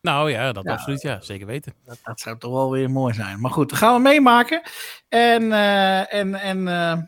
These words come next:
Speaker 2: nou ja, ehm, het, het gaat een leuke, eh, competitieronde worden.
Speaker 1: Ja, we hebben nog, eh, twee, eh, twee, eh, twee keer één, twee, drie gok te gaan. Dus, eh, ik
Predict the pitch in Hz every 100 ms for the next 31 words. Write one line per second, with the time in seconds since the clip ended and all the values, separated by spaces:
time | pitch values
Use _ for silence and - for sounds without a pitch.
0 | _ 240 220 180 185 135 110 - 170 170
1 | 165 135 _ _ _ _ - - 175 175
2 | 185 208 220 226 220 196 185 165 165 180
3 | 170 180 160 196 - 214 214 208 196 180
4 | 147 _ _ _ _ _ _ _ _ _
5 | - 202 185 117 175 175 160 - 139 131
6 | 123 117 147 135 123 117 110 104 101 98
7 | - - 131 117 110 110 180 151 139 139
8 | 143 139 135 127 143 127 123 165 220 185
9 | - 120 110